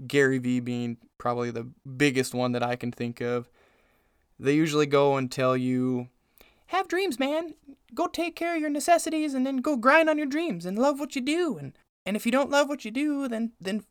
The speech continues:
find something that you do love and then go grind on it." Isn't that kinda how he sounds? Kinda, kinda mousy. Just do it, man. Just do it. Right? He kinda sounds like that.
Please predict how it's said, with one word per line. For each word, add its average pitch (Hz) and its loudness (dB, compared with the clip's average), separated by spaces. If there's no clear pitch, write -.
find 285 0
something 294 0
that 285 -4
you 294 0
do 320 0
love 156 0
and 185 -6
then 226 -2
go 262 -4
grind 262 0
on 131 -4
it." 120 -20
Isn't 170 -10
that 185 -8
kinda 175 -2
how 175 -2
he 180 -4
sounds? 208 -10
Kinda, 349 -4
kinda 339 0
mousy. 330 -2
Just - -16
do 415 8
it, 359 0
man. 311 -2
Just 330 -6
do 403 8
it. - -6
Right? 151 -8
He - -20
kinda 127 -4
sounds 135 -4
like 151 -2
that. 160 -2